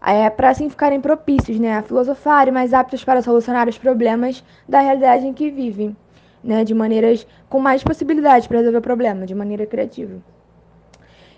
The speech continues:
E, hum, quando a gente trabalha a filosofia com o grupo infantil,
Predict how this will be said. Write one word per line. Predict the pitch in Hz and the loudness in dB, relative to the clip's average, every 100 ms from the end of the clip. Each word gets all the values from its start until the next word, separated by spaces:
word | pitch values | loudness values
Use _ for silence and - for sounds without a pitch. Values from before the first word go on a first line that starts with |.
| _ | _
E, | 262 285 277 | -2 2 4
hum, | 262 254 - | 4 2 -6
quando | 302 311 | -6 -4
a | |
gente | 302 330 - | -4 -6 -2
trabalha | 359 277 269 | 2 4 4
a | 269 | 2
filosofia | 254 254 240 - 247 233 | 0 0 -2 -4 -4 -2
com | 220 226 | -2 -4
o | |
grupo | 220 214 | -4 -4
infantil, | 233 208 190 - 240 220 | -6 -8 -10 -8 -6 -6